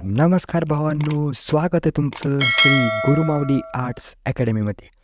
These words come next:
विद्यार्थी मित्रांनो, आज आपण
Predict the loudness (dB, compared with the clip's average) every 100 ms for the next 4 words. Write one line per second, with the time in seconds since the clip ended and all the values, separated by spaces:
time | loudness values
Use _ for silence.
0 | _ _ _ -4 0 2 2 2 2 4
1 | 4 4 -2 -10 _ -20 _ -2 0 2
2 | 0 2 2 0